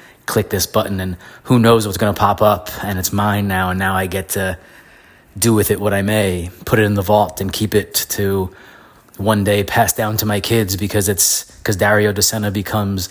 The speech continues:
Jackson Pollock and his pieces are worth millions of dollars." Or flip it tomorrow because the hype around this new project is so big and it's gonna ten X tomorrow and I can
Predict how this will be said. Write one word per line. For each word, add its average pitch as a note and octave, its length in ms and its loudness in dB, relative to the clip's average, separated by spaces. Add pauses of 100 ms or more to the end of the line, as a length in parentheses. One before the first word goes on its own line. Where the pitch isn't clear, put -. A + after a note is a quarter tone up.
(280)
Jackson G#2+ 360 0
Pollock A2 460 0
and G2 160 -2
his F#2+ 360 0 (100)
pieces G2+ 340 -2
are G2+ 100 -2
worth G2+ 320 0
millions G#2 280 -2
of F#2 80 -8
dollars." G2 640 -2 (520)
Or G2 440 2 (720)
flip - 400 -4
it G#2 160 0
tomorrow A2 500 2
because G2 440 0
the G2+ 100 0
hype G#2+ 380 -2
around G2+ 320 -2
this F#2+ 160 -4
new G2+ 120 -4
project G2 520 -4
is F#2+ 100 0
so G#2 220 -2
big G2+ 360 -4
and F#2 200 -6 (260)
it's G2+ 140 -4
gonna F2+ 180 -2
ten - 260 -2
X A2 240 -2
tomorrow G#2 440 0
and G2 80 -4
I F#2+ 80 -4
can F#2 360 -8